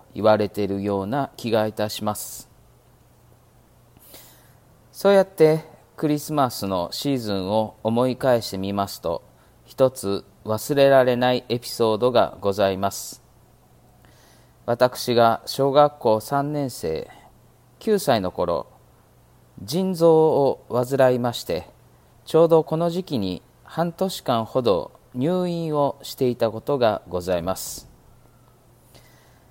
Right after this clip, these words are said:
退屈な日々を過ごしておりました中、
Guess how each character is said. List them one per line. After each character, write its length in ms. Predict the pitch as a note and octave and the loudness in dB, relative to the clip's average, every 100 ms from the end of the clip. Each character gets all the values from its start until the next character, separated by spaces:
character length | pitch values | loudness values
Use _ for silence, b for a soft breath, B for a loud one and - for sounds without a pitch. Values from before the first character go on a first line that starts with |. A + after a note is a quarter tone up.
| _ - | _ -2
退 200 | D3 D3 | 2 2
屈 300 | - - D3 | -2 -10 -2
な 360 | C#3 C3 - - | 2 2 0 -8
日 180 | - C3 | -6 -2
々 260 | A#2 B2 | 2 4
を 180 | B2 - - - | 4 2 -8 -8
過 60 | |
ご 160 | B2 C3 | -2 -2
し 100 | - | 0
て 100 | A#2+ | 0
お 60 | |
り 140 | A#2 B2 | 0 0
ま 120 | B2+ | -2
し 120 | B2 | -4
た 100 | A#2 | -4
中、 380 | A#2 C3+ G2 F2+ | -2 -2 0 -2